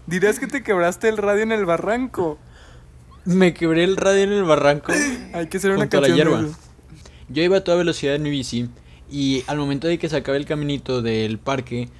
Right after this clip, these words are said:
Speaker 2: pues empieza la, la, la bajada de la lomita y ahí enfrente hay una pared como a dos metros. Entonces,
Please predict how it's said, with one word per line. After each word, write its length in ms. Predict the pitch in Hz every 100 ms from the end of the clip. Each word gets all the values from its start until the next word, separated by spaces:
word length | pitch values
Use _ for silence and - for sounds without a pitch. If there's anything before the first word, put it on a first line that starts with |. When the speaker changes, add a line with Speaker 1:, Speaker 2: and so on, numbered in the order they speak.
| - -
Speaker 2:
pues 260 | 139 131 135
empieza 500 | 123 127 110 147 156
la, 320 | 156 131 113
la, 340 | 117 110 104
la 140 | 110 113
bajada 360 | 110 - 117
de 140 | 123 120
la 120 | 117
lomita 360 | 120 135 131
y 340 | 127 123 123 113
ahí 140 | 120
enfrente 460 | 120 117 143 139 151
hay 120 | 120
una 180 | 120 117
pared 280 | 113 127 127
como 220 | - 120
a 40 | 113
dos 180 | 120
metros. 300 | 135 127 127
Entonces, 540 | 135 127 131 151 156